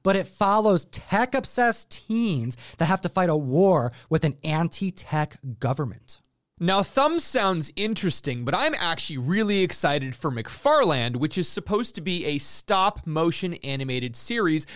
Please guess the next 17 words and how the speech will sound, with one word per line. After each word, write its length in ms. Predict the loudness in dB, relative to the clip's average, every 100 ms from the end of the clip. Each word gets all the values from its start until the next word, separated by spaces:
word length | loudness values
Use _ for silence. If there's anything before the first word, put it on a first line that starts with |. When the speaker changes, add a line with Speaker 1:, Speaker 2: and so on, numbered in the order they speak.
| -4 0
Speaker 2:
that 160 | 0
Thomas 480 | -2 -2 -2 -2 -2
Lennon 320 | -4 -4 -6
from 220 | -8 -8
Reno 340 | -6 -4 -2 -2
nine 380 | -2 -4 -4 -6
one 200 | -6 0
one 220 | 0 0
is 140 | -4
going 220 | -4 -6
to 40 | -6
be 140 | -10
partnering 640 | -14 -8 -8 -8 -12 -10
with. 180 | -8 -8 -10 -12 -4
It's 220 | -4 -2
described 840 | -2 -2 -4 -2 2 4 4 2
as 300 | 0 0 -2